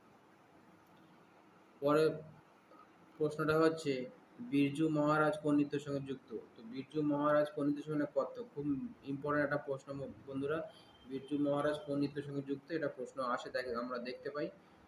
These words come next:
তো এছাড়া কয়েকটি প্রশ্ন আমি নিয়েছি যেগুলো তোমরা দে-, দেখতে পারো, যেমন হচ্ছে এখানে already আছে বিরজু মহারাজ কত্থক, আহ, রুক্মিণী দেবী ভারতনাট্যম, আর কে মহাপাত্র ওড়িশা, আর বিপিন সিংহ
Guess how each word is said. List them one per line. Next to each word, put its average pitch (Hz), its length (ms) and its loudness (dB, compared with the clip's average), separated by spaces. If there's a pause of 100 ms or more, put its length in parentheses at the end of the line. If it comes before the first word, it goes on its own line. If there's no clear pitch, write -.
(120)
তো 143 60 0
এছাড়া 147 380 2
কয়েকটি 147 340 2
প্রশ্ন 143 380 -4
আমি 143 160 0
নিয়েছি 135 400 -6
যেগুলো 127 320 -10
তোমরা 123 320 -4
দে-, 127 240 -2
দেখতে 131 260 -4
পারো, 135 260 2
যেমন 135 360 0
হচ্ছে 135 200 -2
এখানে 131 360 -2
already 131 580 0
আছে 143 340 2 (340)
বিরজু 135 380 -2
মহারাজ 139 300 6 (120)
কত্থক, 147 400 2
আহ, - 920 0
রুক্মিণী 151 460 4
দেবী 147 440 6
ভারতনাট্যম, 143 960 2 (540)
আর 127 440 0 (220)
কে 156 260 4
মহাপাত্র 151 1120 2
ওড়িশা, 147 560 0 (360)
আর 120 100 -6
বিপিন 139 380 0
সিংহ 147 680 2